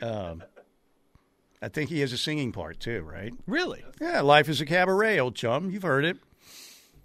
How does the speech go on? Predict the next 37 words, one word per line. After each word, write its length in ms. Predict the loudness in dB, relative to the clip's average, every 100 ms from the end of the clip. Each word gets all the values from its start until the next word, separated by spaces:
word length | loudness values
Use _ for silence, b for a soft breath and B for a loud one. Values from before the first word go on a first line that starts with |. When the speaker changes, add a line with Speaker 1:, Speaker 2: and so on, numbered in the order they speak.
| _ _ _ _ 0
Speaker 1:
You 140 | 4
haven't 220 | 6 6
heard 180 | 6 6
his 120 | 4
promo 360 | 4 6 6 6
yet? 240 | 6 4 4
Speaker 2:
I've 220 | 6 6
heard 140 | 6 2
the 60 | 2
promo, 420 | 4 8 10 8
Speaker 1:
Oh, 40 |
yeah. 240 | 8 8 8
Speaker 2:
yeah, 40 |
but 140 | 6
he 100 | 2
doesn't 220 | 2 4 2
actually 260 | 2 0
sing 640 | 0 0 0 0 -2 -8 -14 2
Speaker 1:
I, 460 | 10 12 12 12 10
we're 180 | 6 2
Speaker 2:
in 140 | 4
the 80 | 4
Speaker 1:
tr-, 100 | 4
Speaker 2:
promo. 300 | 4 4 4
Speaker 1:
we 140 | 4
are 120 | 4
trying 540 | 0 2 6 8 8 6
to 60 | 6
get 180 | 6
him 180 | 8 6
a, 120 | 4 0 _ -6
a 100 | -6
part. 560 | -4 -8 -8 -8 -8 -6
Yes, 460 | -6 -6 -6 -10 -10 _ _ -14
I 60 |
think 180 | -10 -8
so. 200 | -10